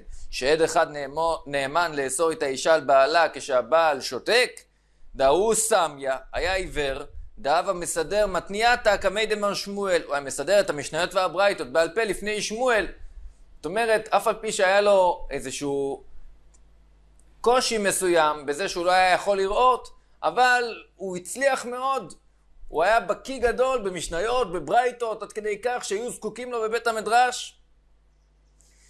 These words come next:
יום אחד, יום אחד,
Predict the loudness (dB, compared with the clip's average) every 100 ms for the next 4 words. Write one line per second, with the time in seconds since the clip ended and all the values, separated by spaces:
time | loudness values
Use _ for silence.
0 | _ -20 _ 2 4 6 4 4 4 4
1 | 0 -10 _ _ _ -16 -2 0 0 0
2 | 2 2